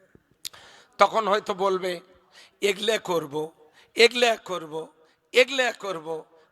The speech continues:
উন্নয়ন করব, হ্যাং করেঙ্গা, ত্যাং করেঙ্গা।" হাতটা না ধরে বলবেন, "ভাই,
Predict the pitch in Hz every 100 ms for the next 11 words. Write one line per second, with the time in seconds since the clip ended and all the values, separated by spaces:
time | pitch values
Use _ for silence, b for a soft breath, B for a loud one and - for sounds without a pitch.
0 | - 294 311 285 247 - 226 190 175 170
1 | 165 B B - 302 330 285 - 220 190
2 | 175 175 170 - b b - 359 392 330
3 | - 240 208 185 175 151 - _ b b
4 | - 170 196 - 214 214 208 165 - 175
5 | 180 180 190 185 165 160 151 160 151 -
6 | 147 147